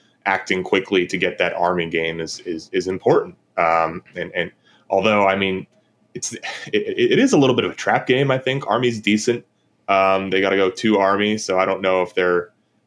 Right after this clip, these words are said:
they're thrilled with that aspect of it, but at, at this point, you can't be picky. You know, you just, you, you, you need games. Um, it's tough. It's really tough. Um,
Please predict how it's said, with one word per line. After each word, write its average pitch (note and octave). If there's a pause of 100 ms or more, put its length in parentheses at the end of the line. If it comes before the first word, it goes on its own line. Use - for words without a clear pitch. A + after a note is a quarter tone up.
(100)
they're F#2
thrilled G2+
with F2+ (280)
that A2+
aspect F#2
of F#2+
it, F#2+
but F#2
at, F2+
at F#2
this G#2+
point, F2
you F2+
can't E2+
be D#2
picky. E2 (140)
You E2+
know, E2
you E2
just, E2
you, F2
you, F2
you F2+
need F2
games. E2 (100)
Um, D#2+ (560)
it's -
tough. -
It's F2
really F2+
tough. E2 (100)
Um, D#2+